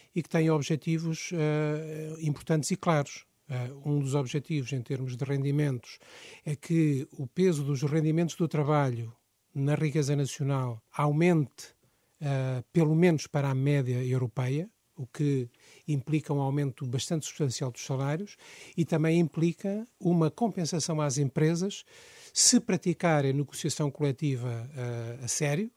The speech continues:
ou seja, se de facto houver renovação, eh, da contratação coletiva, eh, e se investirem precisamente no aumento da remuneração dos seus trabalhadores. Ora,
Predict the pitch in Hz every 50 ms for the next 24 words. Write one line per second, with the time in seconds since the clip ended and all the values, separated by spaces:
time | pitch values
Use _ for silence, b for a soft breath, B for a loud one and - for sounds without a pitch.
0 | _ _ - 135 - - 139 117 123 113 - 156 127 - - 156 - - 143 127
1 | 139 143 139 127 123 135 127 123 135 123 - - 143 131 127 123 127 143 151 135
2 | 127 127 127 127 127 123 123 127 131 120 123 127 - 147 123 131 131 123 - -
3 | - 135 127 - - 135 131 127 - 151 151 156 180 190 B B B B B B
4 | B B B B _ - 151 151 156 156 156 156 156 156 170 - - 165 165 147
5 | - - 175 165 170 175 175 147 143 - - - 175 165 170 170 180 180 202 214
6 | - - - 185 156 139 151 147 151 156 160 147 - 165 151 156 156 151 147 151
7 | 151 143 139 156 143 160 156 147 - 160 156 143 - 170 147 - - 170 151 180
8 | 175 160 147 123 117 - B B B B B B B B B - 143 135 117 120
9 | -